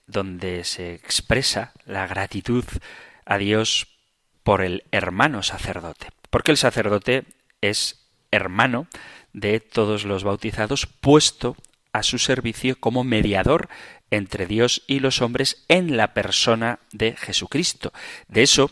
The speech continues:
hablábamos en el programa anterior, donde hacíamos un repaso histórico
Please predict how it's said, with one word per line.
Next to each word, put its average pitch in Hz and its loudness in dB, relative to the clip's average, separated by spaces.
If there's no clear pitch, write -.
hablábamos 113 4
en 104 -4
el 101 -4
programa 117 4
anterior, 120 0
donde 151 8
hacíamos 123 2
un 113 -6
repaso 117 2
histórico 120 2